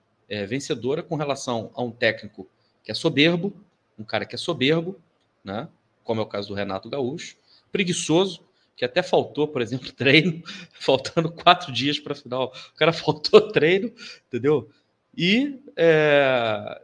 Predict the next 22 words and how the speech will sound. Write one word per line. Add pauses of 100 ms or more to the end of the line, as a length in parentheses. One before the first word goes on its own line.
(120)
e
aí
o
gerenciamento
de
elenco
fica
completamente
comprometido. (400)
É
filosofia,
amigo. (600)
Não, (120)
não
tem
mais
espaço
pro
futevôlei
da
praia,
cara.